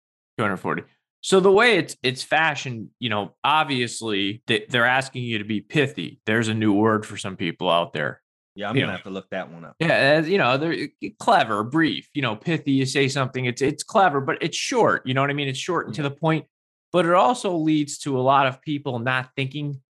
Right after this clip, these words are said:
Speaker 1: very hard
Speaker 2: Mm-hmm.
Speaker 1: and just saying the first thing that comes to their mind, sometimes about serious <laughs> topics, and that can be good and bad, I guess. So
Speaker 2: Uh, you know what I think a majority of it is, Amol? I think everyone on there thinks they're funny,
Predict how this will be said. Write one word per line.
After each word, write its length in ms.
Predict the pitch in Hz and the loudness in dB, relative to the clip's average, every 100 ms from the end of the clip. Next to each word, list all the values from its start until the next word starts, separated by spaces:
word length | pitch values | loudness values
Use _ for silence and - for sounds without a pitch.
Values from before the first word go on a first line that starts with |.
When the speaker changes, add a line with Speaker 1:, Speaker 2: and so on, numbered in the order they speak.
| _ - | _ -4
Speaker 1:
very 320 | 135 139 139 | 2 2 2
hard 420 | 135 143 151 156 - _ _ _ | 2 2 2 0 -8 _ _ _
Speaker 2:
Mm-hmm. 200 | 110 98 | -8 -4
Speaker 1:
and 480 | 127 127 120 117 110 | -2 0 0 -2 -2
just 360 | 139 127 - - | 0 0 0 0
saying 260 | 135 127 | 0 0
the 80 | 113 | -4
first 300 | 104 135 127 | -2 -2 0
thing 80 | 135 | -2
that 120 | 117 | -2
comes 280 | 139 127 123 | 0 -2 -2
to 80 | 123 | -4
their 100 | 113 | -2
mind, 360 | 120 127 131 131 | 0 0 -2 -4
sometimes 460 | 139 131 131 123 | -6 -4 -6 -4
about 220 | 113 107 - | -4 -4 -4
serious 480 | 135 127 113 127 - | -4 -2 -4 -6 -10
<laughs> 80 | - | 0
topics, 380 | 175 - 165 - _ _ | 0 0 -4 -6 _ _
and 140 | 135 165 | -2 0
that 160 | 202 | 0
can 140 | - 165 | -2 -2
be 100 | 147 | 0
good 220 | 160 147 | 2 0
and 160 | 120 120 | 0 0
bad, 300 | 131 113 101 | 2 2 -2
I 100 | 101 | -8
guess. 300 | 92 73 - | -12 -14 -8
So 580 | 156 143 135 131 127 _ _ _ _ - | 2 4 6 4 2 _ _ _ _ -14
Speaker 2:
Uh, 80 | - | -6
you 120 | 170 185 | 0 4
know 60 | |
what 80 | 214 | 4
I 60 | 196 | 4
think 200 | 180 165 | 2 0
a 60 | |
majority 760 | 147 147 131 107 135 139 139 139 | 0 0 0 0 2 2 2 2
of 180 | 135 123 | 2 0
it 200 | 131 - | -4 -4
is, 360 | 127 127 120 | -2 -2 -4
Amol? 420 | 117 123 123 120 113 | -4 -2 0 0 -2
I 80 | |
think 220 | 110 131 123 | -4 -2 0
everyone 400 | 117 123 120 113 | 0 0 0 0
on 220 | 113 110 | 0 0
there 300 | 107 104 101 | 0 0 -2
thinks 360 | - 113 101 - | -2 -4 -4 -4
they're 140 | 101 | -4
funny, 420 | - 104 113 110 | -2 -4 -4 -8